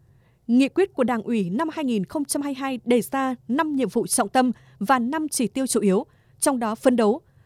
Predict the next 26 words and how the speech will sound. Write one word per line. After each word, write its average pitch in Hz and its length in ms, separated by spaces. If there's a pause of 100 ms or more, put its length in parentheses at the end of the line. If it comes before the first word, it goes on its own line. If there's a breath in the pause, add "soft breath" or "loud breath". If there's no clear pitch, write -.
(140 soft breath)
một 254 220
trăm 330 180
phần 247 160
trăm 294 300
đảng 226 260
viên 277 220
của 240 140
Đảng 208 200
bộ 214 220
tham 285 140
gia 277 240
học 233 160
tập 214 220
các 330 120
chỉ 202 140
thị, 226 240 (140)
nghị 220 160
quyết 359 260
của 226 80
Đảng, 208 240 (480 soft breath)
ba 277 200
mươi 311 160
phần 214 140
trăm 277 220
các 320 160
đơn 285 140